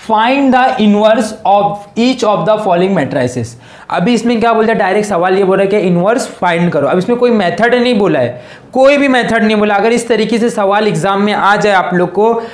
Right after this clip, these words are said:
तो as your choice, आप लोग adjoint भी लगा सकते हैं, elementary transformation भी लगा सकते हैं, रो method भी लगा सकते हैं और column method भी लगा सकते हैं। Clear है मेरा point,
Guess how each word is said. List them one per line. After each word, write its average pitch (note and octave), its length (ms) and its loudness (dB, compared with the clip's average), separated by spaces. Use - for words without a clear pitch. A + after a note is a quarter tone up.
तो - 80 -2
as A3+ 380 2
your A3+ 200 2
choice, G3 320 0
आप E3 240 -2
लोग G#3 140 2
adjoint E3+ 480 0
भी A3 80 0
लगा G#3 280 0
सकते G#3+ 360 -2
हैं, G#3+ 300 -2
elementary G3 460 0
transformation G3+ 680 0
भी G#3+ 80 0
लगा G#3 240 2
सकते G#3 300 -2
हैं, G#3 200 0
रो F#3 200 2
method G3+ 360 0
भी A3 100 0
लगा G#3 280 0
सकते G#3 320 -2
हैं G#3 120 4
और A3 120 0
column F3+ 300 0
method D#3+ 340 -2
भी A3+ 140 0
लगा E3 340 -2
सकते E3 300 -4
हैं। C3 120 -4
Clear G3 280 0
है G3+ 60 0
मेरा F#3+ 140 -2
point, F#3 340 -4